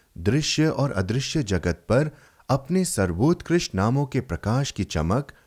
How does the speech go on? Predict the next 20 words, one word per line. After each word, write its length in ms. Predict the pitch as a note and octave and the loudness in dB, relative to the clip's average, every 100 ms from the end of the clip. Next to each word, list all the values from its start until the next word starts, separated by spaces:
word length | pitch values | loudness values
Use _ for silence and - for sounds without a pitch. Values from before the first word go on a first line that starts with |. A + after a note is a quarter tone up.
| _ | _
बिखेरी 460 | - E2+ F#2+ F2+ F#2 | -8 -2 0 2 2
है 320 | E2+ D2+ - _ _ _ _ - | 2 0 -4 _ _ _ _ -4
और 140 | F2 | -2
उन्हें 400 | E2+ G2 A#2+ E3 | 0 2 4 4
अपने 460 | - G#2+ - D3 D#3 | 2 -2 -2 -2 -2
सबसे 440 | D3 C#3+ C#3+ - | -2 -4 -2 -2
कृपालु 560 | F3 - E2+ G2+ C3 D#3+ | 0 0 0 2 4 2
अनुग्रहों 580 | - F#2+ G2 F#2+ F#2 G2+ | 2 0 0 2 2 0
के 280 | - A#2 C#3+ - _ _ | 0 -2 -2 -10 _ _
प्रकाश 480 | G#2+ A2 C#3+ D#3+ E3+ | -4 -2 -2 -2 -4
पुंजों 440 | - A#2+ B2 B2 | -4 -2 0 0
की 180 | C3 E3 | -2 -4
दीप्ति 440 | A2+ G#2+ A2+ - A2+ | -2 -4 -4 -4 -4
से 340 | - D#2 - - _ - - | -2 -2 -4 -16 _ -8 0
आवृत 440 | C3 C3+ C#3+ D3 | 2 2 0 -2
कर 200 | - F2+ | -2 -2
दिया 260 | E2 F2 D#2+ | 2 2 2
है। 340 | E2+ A#1+ - _ _ _ _ _ - | 2 0 -6 _ _ _ _ _ 0
ऐसे 360 | F#2+ G2+ A#2+ | 0 2 -2
अनुग्रह 680 | - F2+ A#2+ B2 A2+ C3 D3 | -2 2 2 2 2 2 2